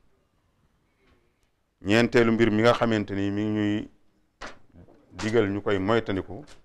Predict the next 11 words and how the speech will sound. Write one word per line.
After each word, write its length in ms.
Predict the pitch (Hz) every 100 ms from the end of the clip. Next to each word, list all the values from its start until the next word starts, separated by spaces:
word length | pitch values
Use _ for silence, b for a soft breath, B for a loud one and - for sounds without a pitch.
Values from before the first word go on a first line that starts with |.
| _ _ _ _
mooy 360 | 85 98 98 95
nuur 260 | 98 101
ci 80 | -
ay 160 | 98 90
bàkkaar. 440 | 82 - 101 80 - - _ _ _ _ _ _ _ _ _ _ _ _ _ -
Mooy 340 | 85 95 107 - -
ab 180 | 92 87
bàkkaar 400 | 92 - 95 101
nga 140 | 98
dëkk 280 | 95 107 -
ca 180 | 95 98